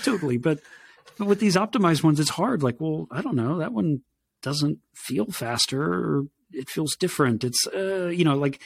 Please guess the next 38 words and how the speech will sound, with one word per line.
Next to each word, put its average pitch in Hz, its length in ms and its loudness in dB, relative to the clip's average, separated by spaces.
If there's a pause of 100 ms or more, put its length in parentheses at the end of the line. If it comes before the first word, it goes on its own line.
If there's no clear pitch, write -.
(120)
"How 185 120 2
do 208 120 4
I 180 100 4
see 196 240 2
it 180 80 2
in 156 80 2
the 151 80 2
data?" 151 220 2
Well, 131 320 2 (480)
we 151 200 2
have 143 320 0
methods. 113 440 -2 (200)
Uh, 101 200 -10
the, 110 180 -8
the 117 160 -2
Chung 120 360 2
method 110 300 -4
is 101 220 -8 (260)
the, 127 200 -8
the 127 80 0
one 120 140 2
that 104 100 -4
we 110 100 -4
use 107 300 -4
with, 107 160 -12 (680)
uh, 110 260 -8
some 113 180 2
other 107 160 2
various 104 460 -2 (260)
technologies. 107 640 -2
But, - 200 -2 (880)
you 175 120 4
know, 147 40 6
we 196 140 4
can 190 160 4
go 123 160 4
out 170 160 4
and, 110 140 0